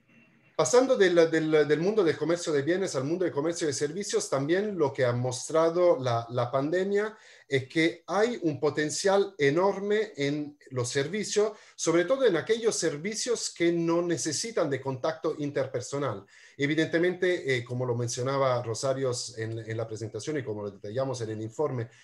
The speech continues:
los servicios más tradicionales, tanto aquellos relacionados con el, eh, el turismo, que obviamente necesitan de contacto interpersonal, han sido muy penalizados por, eh, por la crisis,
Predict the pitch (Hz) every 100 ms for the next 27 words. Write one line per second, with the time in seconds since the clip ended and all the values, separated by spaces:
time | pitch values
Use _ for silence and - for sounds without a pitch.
0 | - - - 120 120 123 143 190 170 143
1 | 151 156 139 120 135 160 131 117 139 143
2 | 139 143 139 135 - 117 110 - 117 135
3 | 139 131 - 127 127 123 120 _ _ _
4 | _ _ _ _ _ 127 120 120 117 113
5 | 120 107 - 139 185 127 117 113 107 120
6 | 135 123 107 113 113 143 127 110 110 117
7 | 131 131 123 113 107 - 131 139 117 _
8 | _ - 110 139 135 135 170 165 - 123
9 | 120 120 139 135 120 - 120 113 113 110
10 | 110 - 113 127 135 214 - 208 202